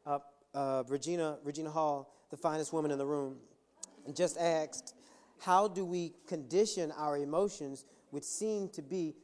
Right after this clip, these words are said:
the most active ingredient in the condition that nurtures the growth of our,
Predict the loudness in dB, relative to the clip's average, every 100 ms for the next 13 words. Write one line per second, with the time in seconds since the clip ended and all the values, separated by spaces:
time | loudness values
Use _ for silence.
0 | _ -4 -4 -4 -8 -4 -4 -4 -6 -6
1 | -6 -6 -6 -6 -10 -12 -14 -12 -12 -8
2 | -10 -10 -14 -18 _ _ -10 -6 -4 -4
3 | -6 -8 -8 -10 -14 _ _ _ -12 -4
4 | -4 -4 -10 -8 -8